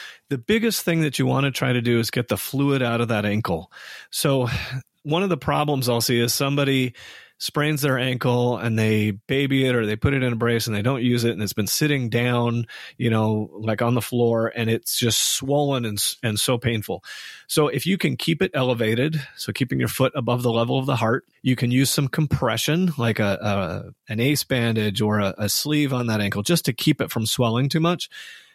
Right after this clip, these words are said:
and apply ice to that ankle for about ten to fifteen minutes, three or four times a day. And then also use ibuprofen. All those things with any ankle sprain are gonna significantly decrease the amount of swelling and bruising that you have.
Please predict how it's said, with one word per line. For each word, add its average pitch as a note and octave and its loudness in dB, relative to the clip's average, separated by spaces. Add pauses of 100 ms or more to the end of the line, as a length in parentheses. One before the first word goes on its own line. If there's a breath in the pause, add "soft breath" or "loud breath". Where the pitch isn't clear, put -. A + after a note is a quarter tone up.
(140 loud breath)
and C3 2
apply B2+ 0
ice D3 0 (160)
to B2+ 2
that A#2+ 2
ankle A#2+ 0
for A#2+ 0
about A2 -2
ten C3 2
to B2 2
fifteen A#2+ 0
minutes, A#2+ 0
three B2 2
or A#2+ 0
four B2 -2
times A2+ 0
a A2 4
day. G#2 0 (800 loud breath)
And B2+ 0
then B2+ 2
also B2+ 0
use B2+ 2
ibuprofen. A#2+ 0 (380 loud breath)
All E3 0
those G3 0
things D3 0
with B2 0
any E3+ 0
ankle B2+ 0
sprain B2 0
are A#2+ 2
gonna A#2 0
significantly B2 2
decrease A#2 2
the A2+ 0
amount G#2+ 2
of F#2+ -2
swelling A2+ 2
and G2+ -2
bruising G#2+ 2
that G2 -4
you G2+ -4
have. G2+ -8